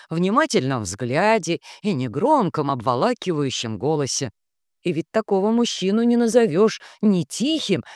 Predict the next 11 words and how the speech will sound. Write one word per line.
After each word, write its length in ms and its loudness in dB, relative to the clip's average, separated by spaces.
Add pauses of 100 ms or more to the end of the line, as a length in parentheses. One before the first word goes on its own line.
ни 140 0
неприметным. 800 0 (460)
И 100 0
Диана 460 0
прекрасно 600 -2
слышала, 680 -2 (240)
как 200 -4
он 120 0
умеет 400 -2
резко, 520 2 (200)
по-военному 800 2